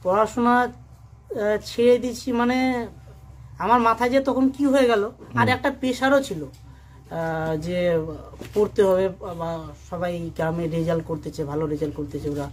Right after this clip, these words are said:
Speaker 2: আচ্ছা।
Speaker 1: হ্যাঁ, তো, আহ, একটু ভালো করে রেজাল্ট করতে হবে, না হলে আবার লোকগুলা বলবে যে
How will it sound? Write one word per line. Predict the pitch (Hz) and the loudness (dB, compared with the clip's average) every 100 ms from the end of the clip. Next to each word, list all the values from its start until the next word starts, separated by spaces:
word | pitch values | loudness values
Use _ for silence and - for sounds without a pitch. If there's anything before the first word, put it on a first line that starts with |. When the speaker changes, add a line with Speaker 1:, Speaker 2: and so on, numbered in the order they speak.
| - - - 110 | -14 -20 -10 -6
Speaker 2:
আচ্ছা। | 107 - - | -6 -8 -6
Speaker 1:
হ্যাঁ, | 156 165 135 - - 143 143 143 - | -2 -2 -4 -12 -16 -12 -10 -10 -8
তো, | 156 151 160 - | -4 -2 -4 -6
আহ, | 160 151 | -8 -8
একটু | 156 160 175 160 | -6 -6 -6 -6
ভালো | 143 165 175 | -2 -2 0
করে | 180 185 165 - - | 0 0 -2 -6 -8
রেজাল্ট | 170 190 190 | -2 0 0
করতে | 180 - | -4 -6
হবে, | 175 165 | -4 -2
না | 160 160 | -2 -2
হলে | 156 | -4
আবার | 156 156 147 - - - - - - - - - - - | -6 -8 -10 -14 -20 -20 -20 -20 -20 -20 -20 -20 -18 -8
লোকগুলা | 151 165 170 170 170 | -2 -2 -2 0 0
বলবে | 165 160 160 | 0 0 -2
যে | 156 | -2